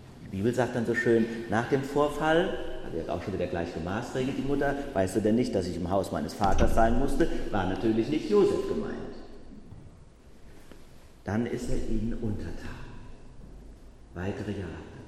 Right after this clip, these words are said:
eine Zeit lang nur. Dann zum Beispiel, nächste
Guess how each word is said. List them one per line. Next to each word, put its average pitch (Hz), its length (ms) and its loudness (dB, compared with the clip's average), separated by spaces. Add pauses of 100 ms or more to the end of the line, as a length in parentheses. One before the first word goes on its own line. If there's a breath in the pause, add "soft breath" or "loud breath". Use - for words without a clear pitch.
(120)
eine 92 200 -8
Zeit 113 320 -6
lang 78 120 -6
nur. 73 240 -8 (800 loud breath)
Dann 143 200 6
zum 156 140 2
Beispiel, 143 320 4 (320)
nächste 147 420 4